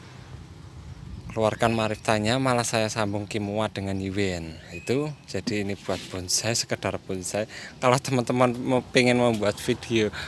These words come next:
pengen membuat mangga seperti ini, teman-teman bisa langsung, ntar saya buatkan video. Jadi, teman-teman, ini saya perlihatkan dulu. Jadi,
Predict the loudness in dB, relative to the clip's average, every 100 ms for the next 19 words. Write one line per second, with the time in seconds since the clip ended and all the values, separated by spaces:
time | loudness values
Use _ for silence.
0 | -12 -2 2 4 4 4 6 6 8 6
1 | 4 -6 -18 -18 -18 -20 -18 -20 -18 -18
2 | -18 -16 4 6 8 4 0 -4 -6 -2
3 | 0 0 0 0 0 0 0 0 0 4
4 | 6 6 4 2 0 0 -2 -6 -12 -12
5 | -12 -12 -12 -14 -14 -14 -14 -10 0 2
6 | 4 4 2 0 -4 -2 -2 -4 -4 -2
7 | -2 -4 -8 -14 -10 -8 -6 -4 -2 -2
8 | -2 -2 -2 -6 -12 -16 -16 -16 -2 0
9 | 2 4 2 2 0 0 0 -2 -2 -2
10 | 0 -2 -2 -2 -2 0 0 0